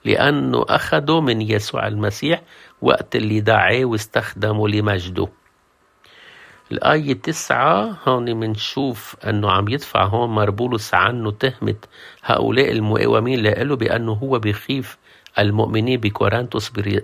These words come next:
برسائله، والحقيقة أنه ليس اللي بيقوله تهديد، بل هو سلطان حقيقي من الله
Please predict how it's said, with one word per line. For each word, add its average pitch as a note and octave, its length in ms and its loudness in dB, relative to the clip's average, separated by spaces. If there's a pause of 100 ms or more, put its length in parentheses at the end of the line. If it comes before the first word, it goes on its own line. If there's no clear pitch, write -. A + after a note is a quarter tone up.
برسائله، B2 840 2 (640)
والحقيقة - 600 0
أنه A#2 200 0
ليس C#3 360 0
اللي A#2 520 -2
بيقوله A#2+ 500 0
تهديد، A2 680 -2 (420)
بل G#2+ 180 4
هو C3+ 220 4
سلطان B2 540 -4
حقيقي - 540 -2
من A2 200 -2 (120)
الله D3 400 0